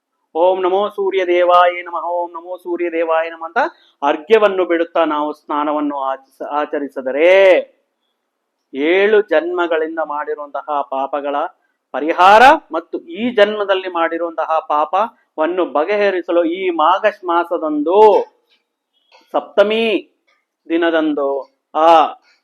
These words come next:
ರವಿ, ಆ ಸೂರ್ಯ ಭಗವಾನ, ಆ ಸೂ-, ಸೂರ್ಯನಾರಾಯಣನ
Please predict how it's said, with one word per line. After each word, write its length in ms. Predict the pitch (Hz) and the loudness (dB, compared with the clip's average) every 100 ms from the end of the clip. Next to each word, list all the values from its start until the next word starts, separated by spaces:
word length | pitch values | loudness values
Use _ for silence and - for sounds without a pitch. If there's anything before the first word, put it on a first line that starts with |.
| _ | _
ರವಿ, 440 | 156 143 156 202 208 151 - _ - | -12 -6 -4 -4 -4 -6 -10 _ -4
ಆ 100 | 160 147 - - _ _ _ _ 185 | -2 -2 -4 -20 _ _ _ _ -2
ಸೂರ್ಯ 240 | 208 220 202 | 2 2 2
ಭಗವಾನ, 400 | 180 180 175 170 156 143 - - 160 | 0 2 0 -2 -6 -18 -16 -10 -2
ಆ 180 | 160 | -2
ಸೂ-, 420 | 147 - 170 165 - _ | -2 -4 -6 -6 -8 _
ಸೂರ್ಯನಾರಾಯಣನ 1000 | 190 202 208 185 170 170 208 240 220 196 | -6 -2 -2 0 2 2 2 2 0 -2